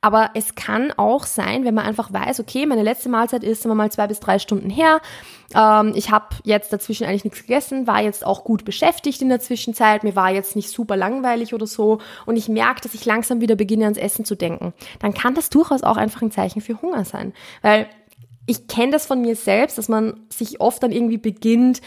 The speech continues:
total zu verurteilen dafür, dass man jetzt ans Essen denkt und sich denkt, „Boah, ich hab doch gerade vor zwei Stunden, zwei Stunden was gegessen und ich, wie kann das jetzt sein, dass ich schon wieder Hunger hab und das gibt's ja nicht.“ Und dann macht man sich irgendwie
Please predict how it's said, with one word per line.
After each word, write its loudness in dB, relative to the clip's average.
total 0
zu -4
verurteilen 0
dafür, 4
dass -2
man 2
jetzt -4
ans -2
Essen 0
denkt -2
und -2
sich -2
denkt, 0
„Boah, -2
ich -10
hab -6
doch -6
gerade -6
vor -10
zwei 4
Stunden, -4
zwei 2
Stunden 0
was 0
gegessen 0
und 2
ich, -4
wie 2
kann 4
das 6
jetzt 2
sein, 6
dass 4
ich 2
schon 2
wieder 0
Hunger 2
hab 0
und -2
das -8
gibt's -4
ja 2
nicht.“ -2
Und -6
dann -4
macht -6
man -2
sich -8
irgendwie -2